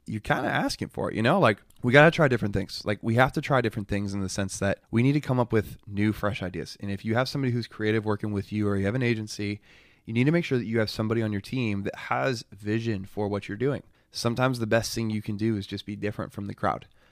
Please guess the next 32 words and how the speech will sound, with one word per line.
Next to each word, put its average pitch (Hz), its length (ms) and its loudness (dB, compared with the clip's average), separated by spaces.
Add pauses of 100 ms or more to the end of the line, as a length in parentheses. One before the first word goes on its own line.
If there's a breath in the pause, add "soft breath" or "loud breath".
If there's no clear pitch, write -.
(280 soft breath)
That's - 160 0
one 117 100 0
of 117 40 0
the 107 80 0
best 104 400 -2
things 110 180 -6
you 101 120 -6
can 101 140 -8
see 110 140 -6
on 98 80 -4
social 98 240 -8
media. 90 100 -8
If 98 80 -10
you 123 40 -8
go 156 160 2
through 170 140 -4
social 139 320 -4
media, 101 340 -4 (220)
take 151 260 0
a 160 60 -2
second, 98 400 -8 (160)
go 120 240 4
through 196 180 -6
your 196 160 -2
feed 127 420 -6
and 101 140 -8
just 120 240 -6
look 131 180 -4
at 160 120 -6
what's 117 180 -4
blowing 107 480 -4
up - 200 -14